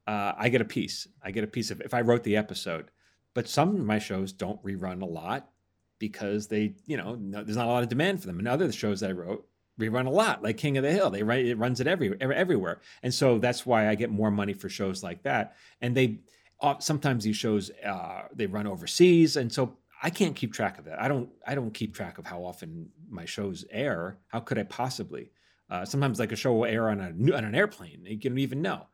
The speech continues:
So, uh, the Writers Guild keeps track of that. And so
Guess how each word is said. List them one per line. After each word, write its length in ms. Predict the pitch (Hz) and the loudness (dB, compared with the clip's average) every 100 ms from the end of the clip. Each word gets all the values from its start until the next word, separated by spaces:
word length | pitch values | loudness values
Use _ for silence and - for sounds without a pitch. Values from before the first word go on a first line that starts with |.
| _ _ _ - | _ _ _ -12
So, 540 | - 135 123 120 - - | 2 4 6 4 0 -2
uh, 300 | 110 110 104 - - | 0 2 0 -2 -4
the 80 | |
Writers 320 | 113 147 147 - | 4 6 6 4
Guild 200 | 117 107 | 2 2
keeps 200 | 107 - | -6 -4
track 280 | 95 87 | -4 -4
of 120 | 82 - | -6 -8
that. 280 | 73 71 _ _ _ - | -8 -8 _ _ _ -6
And 180 | 104 104 | -4 -4
so 380 | - 107 101 | 0 0 0